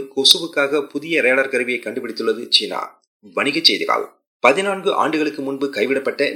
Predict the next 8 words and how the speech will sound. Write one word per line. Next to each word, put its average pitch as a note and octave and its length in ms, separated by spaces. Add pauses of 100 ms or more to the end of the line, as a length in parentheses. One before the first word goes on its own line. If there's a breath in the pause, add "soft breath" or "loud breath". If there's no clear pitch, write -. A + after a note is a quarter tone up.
நீண்டகால D#3+ 640
மூலதன D3 520 (120)
ஆதாய B2+ 380
வரி, A#2 180 (240)
நிரந்தர D#3+ 520
கழிவு B2+ 440
போன்ற B2 340
விதிகள் B2 380